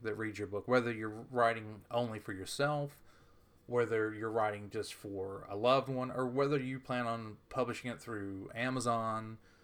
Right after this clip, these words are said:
any other outlet, you wanna put paperbacks out, whatever you wanna do. You want to not only reach the most people possible, but you want them to have some type of,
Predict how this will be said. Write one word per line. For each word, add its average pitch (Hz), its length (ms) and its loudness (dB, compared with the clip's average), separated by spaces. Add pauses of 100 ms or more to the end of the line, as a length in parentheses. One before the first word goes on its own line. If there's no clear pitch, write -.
(420)
any 156 220 2
other 131 180 6
outlet, 120 380 4
you 110 80 -8
wanna 107 120 -6
put - 160 -12
paperbacks 117 680 0
out, 104 400 -4
whatever 123 340 0
you 110 140 -2
wanna 104 160 -4
do. 101 180 -6
You 110 200 -6
want 123 300 0 (500)
to 135 100 -4
not 123 180 6
only 117 220 2
reach 135 640 -2 (840)
the 123 140 2
most 120 300 4
people 117 280 -4
possible, 104 680 -2 (160)
but 127 220 -2
you 139 80 2
want 127 200 0
them 113 160 -2
to 104 80 -4
have 104 360 0 (360)
some 156 360 4
type 117 420 2
of, 107 320 -2